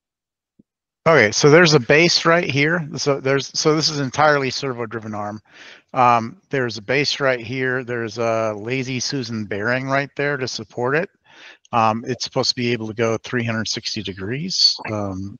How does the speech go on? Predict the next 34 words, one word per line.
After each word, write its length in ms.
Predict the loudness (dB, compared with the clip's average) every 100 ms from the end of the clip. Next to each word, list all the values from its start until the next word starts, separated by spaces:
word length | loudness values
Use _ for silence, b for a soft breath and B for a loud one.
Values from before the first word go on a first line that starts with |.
| _
and 160 | -6
it 80 | -4
does. 420 | -2 -2 0 -4 -6 B B B B 2
Um, 420 | 4 6 4 -2 -6
there's 280 | 0 2
a 60 | 2
shoulder 520 | 0 2 2 2 0
joint 400 | 2 2 2 2
right 240 | 2 2 0
here. 380 | -6 0 0
It's 320 | 0 -2 0 0
actually 320 | 0 -2 0
got 180 | 0 0 -8
two 220 | -6 -4
servos 520 | -2 -2 0 -2 -2
ganged 500 | -6 -2 -2 -2 -6
t-, 300 | -8 -10 -12 _
together. 540 | -8 -4 -2 -2 -4 _ B B B B 2
Uh, 180 | 4 4
and 160 | 4
these 160 | 4 4
are 160 | 4 8
all 260 | 8 6
their 320 | 2 0 2
own 220 | 0 -2 -4
brand. 460 | -2 -2 -2 -4
This 120 | -8
is 100 | -14
the 120 | -12 -8
Waveshare 640 | -6 -6 -6 -4 -4 -6 _ -10
serial 540 | -6 -4 -4 -4 -4
bus 260 | -2 -4 -2
servo 560 | -4 -6 -6 -4 -6 -6
brand. 500 | -8 -6 -6 -8